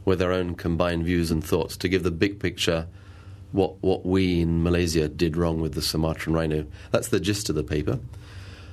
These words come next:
Inevitably, it came up with this rather unfortunate finding that most of the rhinos, I can't give you exactly how many, but most of them died of poor care in captivity.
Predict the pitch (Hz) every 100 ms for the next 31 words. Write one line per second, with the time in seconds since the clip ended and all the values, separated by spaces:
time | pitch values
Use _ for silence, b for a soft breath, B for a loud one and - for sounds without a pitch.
0 | B 98 107 123 139 113 95 90 - 104
1 | 95 92 - 90 80 90 85 - - 95
2 | 95 90 85 82 82 - - - 87 -
3 | - - - 98 95 85 80 78 - -
4 | - - - 101 87 92 90 - 80 80
5 | 78 80 78 78 76 - 67 98 80 80
6 | 80 92 - 78 78 78 80 80 76 82
7 | 82 87 - 82 78 76 78 78 78 -
8 | - 87 76 - 80 76 73 - 80 76
9 | 87